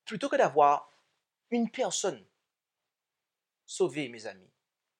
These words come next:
qui accepte le Seigneur, eh bien, il y en aurait eu vingt. Vous vous rendez compte ? Il y en aurait eu vingt.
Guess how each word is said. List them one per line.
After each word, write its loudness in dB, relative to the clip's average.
qui -18
accepte -10
le -12
Seigneur, -10
eh -20
bien, -12
il -16
y -10
en -8
aurait -4
eu -6
vingt. -8
Vous -20
vous -12
rendez -8
compte ? -18
Il -20
y -20
en -20
aurait -18
eu -20
vingt. -20